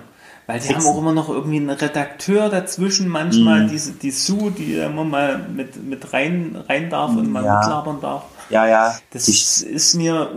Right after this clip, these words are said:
Speaker 1: schleierhaft, wie die das dann genau machen. Die haben wahrscheinlich auch ein bisschen bessere Technik oder bessere Internetverbindungen,
Speaker 2: Mhm.
Speaker 1: keine Ahnung.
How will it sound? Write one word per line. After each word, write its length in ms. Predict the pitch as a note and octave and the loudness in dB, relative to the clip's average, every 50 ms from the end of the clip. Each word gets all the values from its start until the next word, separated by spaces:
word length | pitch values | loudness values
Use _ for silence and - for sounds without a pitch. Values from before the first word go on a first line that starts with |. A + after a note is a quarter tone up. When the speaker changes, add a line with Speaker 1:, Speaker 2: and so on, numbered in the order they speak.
| B2 B2+ | -8 -6
Speaker 1:
schleierhaft, 640 | - - - D#3+ D#3 D#3+ D3+ C3+ B2+ B2 - - - | -6 -4 -2 0 2 2 2 2 2 -2 -4 -4 -6
wie 60 | C#3 | -2
die 120 | B2+ C3+ | -2 0
das 220 | C3 C3+ C3 C3 - | 0 0 -2 -2 -2
dann 160 | D3 C#3+ C3+ | 0 0 0
genau 220 | C3 B2+ B2 B2 B2+ | 2 2 2 2 4
machen. 380 | B2+ C#3 C#3+ D3+ B2+ A#2 A2+ | 2 2 0 0 -2 -4 -2
Die 100 | A2+ A#2 | -4 -4
haben 140 | A2+ A#2+ C#3 | -2 0 2
wahrscheinlich 340 | C3+ C3 C3 C#3 C3+ C3+ C3 | 2 2 0 0 -2 -2 -2
auch 100 | B2 C3 | -2 -2
ein 100 | C3+ B2+ | -2 -4
bisschen 440 | B2 B2 C3+ B2+ B2 A#2 A2 - - | -2 0 0 0 0 0 -2 -4 -4
bessere 340 | B2+ B2 - - B2+ A2+ - | -2 -2 -2 -2 -4 -6 -6
Technik 520 | - - E3 E3+ - E3 D3+ C#3+ - - | -6 -8 -6 -4 -2 -2 -2 -2 -4 -6
oder 140 | A2+ B2+ A#2 | -6 -6 -4
bessere 340 | A#2 - B2+ - - C3+ A#2+ | -2 -2 -2 0 -2 -2 -2
Internetverbindungen, 920 | D#3 D#3 E3 D3 C#3 C3+ C3+ - C#3 - - B2+ C3 B2+ B2 A#2+ A#2+ B2 A#2+ | 0 0 2 2 2 2 0 -2 -6 -4 -2 0 0 0 0 -2 -4 -6 -4
Speaker 2:
Mhm. 40 | A2+ | 0
Speaker 1:
keine 380 | A2 G#2+ G#2+ G#2 G#2 A#2 A#2+ | 2 4 4 4 4 2 0
Ahnung. 260 | - A#2 A2+ A2+ A2 | -2 -4 -6 -6 -8